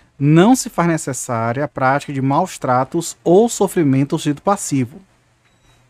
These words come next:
E como já analisado no delito anterior, que foi, que é o sequestro e cárcere privado,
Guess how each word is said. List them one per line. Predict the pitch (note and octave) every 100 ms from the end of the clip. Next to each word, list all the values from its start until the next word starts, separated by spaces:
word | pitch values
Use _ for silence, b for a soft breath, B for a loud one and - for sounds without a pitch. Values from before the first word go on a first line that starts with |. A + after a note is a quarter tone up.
| _ B B B B -
E | D#3
como | F#3+ G#3+
já | E3+
analisado | E3 D3 B2 A#2+ A2
no | A2
delito | B2+ A2+
anterior, | - C#3 F3+ C#3+ D3+ E3+ _ _ _ _ _ _ _ -
que | C#3+ C3+ B2+
foi, | - B2 A#2+ -
que | -
é | B2+
o | B2 B2+ -
sequestro | - D#3 - C#3+ B2+ -
e |
cárcere | C3 B2 C3
privado, | D3 D3 B2 A#2 C3+ D#3+